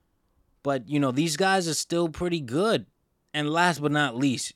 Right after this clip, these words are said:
Kyle Tucker. Kyle Tucker, probably one of the most underrated players in the game right now, you know? He's got,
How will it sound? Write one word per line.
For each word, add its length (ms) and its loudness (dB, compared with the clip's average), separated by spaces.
Kyle 340 0
Tucker. 440 -4
Kyle 340 0
Tucker, 380 -4
probably 480 0
one 220 0
of 60 0
the 60 -2
most 360 -2
underrated 560 -2
players 500 -4
in 200 -4
the 100 -6
game 480 -4
right 220 -18
now, 240 -20
you 180 -10
know? 240 -6
He's 160 -10
got, 240 2